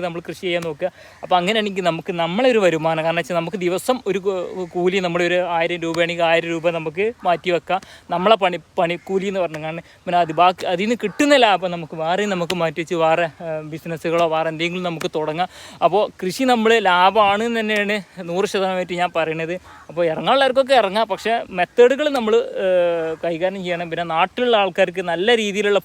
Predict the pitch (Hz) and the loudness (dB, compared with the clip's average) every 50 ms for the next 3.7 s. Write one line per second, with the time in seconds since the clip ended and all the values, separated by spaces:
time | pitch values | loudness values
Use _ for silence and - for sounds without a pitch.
0 | - 196 202 226 262 320 285 240 185 - 220 202 202 185 170 165 180 208 196 165 | -2 -4 0 2 6 6 6 6 4 0 -2 0 2 2 2 0 -2 -4 -4 -4
1 | 160 156 151 - 175 156 156 156 151 151 160 165 160 160 160 165 208 226 202 180 | -6 -6 -8 -8 -8 -6 -6 -6 -6 -8 -8 -6 -6 -6 -2 2 2 2 2 2
2 | 170 160 170 165 170 170 160 156 156 139 185 190 208 - - - - - - _ | -2 -6 -4 -6 -4 -6 -6 -6 -6 -6 -8 -8 -8 -10 -16 -20 -20 -20 -8 _
3 | 170 160 165 170 165 - - 208 175 160 165 160 165 170 | -2 0 0 -2 -2 -2 -4 0 2 2 2 2 2 0